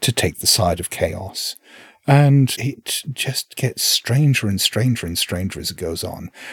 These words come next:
And like the Conan books, they were written completely out of order, and Stormbringer was the first one that was written. So it started with the climax and then kind of worked wa-, its way back. And Moorcock, I think, was still writing the occasional story fifteen years ago,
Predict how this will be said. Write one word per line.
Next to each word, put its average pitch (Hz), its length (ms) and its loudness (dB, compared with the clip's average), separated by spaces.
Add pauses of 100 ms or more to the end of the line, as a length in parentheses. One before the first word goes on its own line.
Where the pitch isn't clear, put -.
(120)
And 165 320 4
like 226 240 4
the 190 100 0
Conan 185 360 4
books, - 320 -2
they 117 120 2
were 117 140 0
written 131 300 0
completely 110 420 0
out - 160 -4
of 107 60 -2
order, 104 260 0
and 90 200 -6
Stormbringer 110 560 2
was 92 140 -4
the - 60 -8
first - 300 -2
one 82 140 -4
that 71 80 -14
was - 140 -6
written. 92 440 -6 (320)
So 87 260 2
it 101 60 -2
started 135 360 2
with 85 100 -4
the - 60 -4
climax 87 540 -2
and 95 100 -2
then 92 220 0
kind - 220 -2
of 87 80 -6
worked 87 280 0
wa-, 92 120 -4
its 101 320 -2
way 85 180 0
back. - 380 -8
And - 280 -6 (520)
Moorcock, - 480 2 (240)
I 101 100 0
think, 90 220 0
was - 100 -2
still 95 280 4
writing 92 440 -2
the 92 120 -4
occasional 95 460 0
story 92 460 2 (160)
fifteen - 420 -2
years 107 300 4
ago, - 340 -4